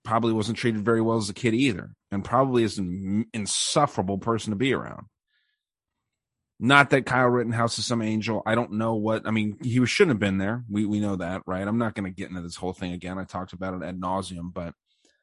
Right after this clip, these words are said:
um, it sucks, dude. It sucks that this whole thing's going on, and I think that we're at a real major crossroad in our country where we're gonna, we're gonna see who ends up winning. I have a feeling that the tough kids will win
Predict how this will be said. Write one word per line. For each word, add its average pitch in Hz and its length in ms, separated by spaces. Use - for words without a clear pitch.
um, 92 560
it 110 120
sucks, 147 440
dude. 98 220
It 104 100
sucks 131 260
that 117 80
this 117 120
whole 120 140
thing's 117 260
going 113 220
on, 110 160
and 107 100
I 98 40
think 117 240
that 113 100
we're 110 180
at 107 60
a 104 40
real 123 600
major 117 480
crossroad 104 540
in 98 80
our 85 100
country 101 320
where 95 180
we're 110 80
gonna, 107 320
we're 135 120
gonna 220 140
see 143 520
who 175 180
ends 143 200
up 123 200
winning. 104 280
I 95 120
have 127 160
a 120 60
feeling 139 520
that 101 140
the - 120
tough 120 260
kids 123 260
will 127 140
win 123 400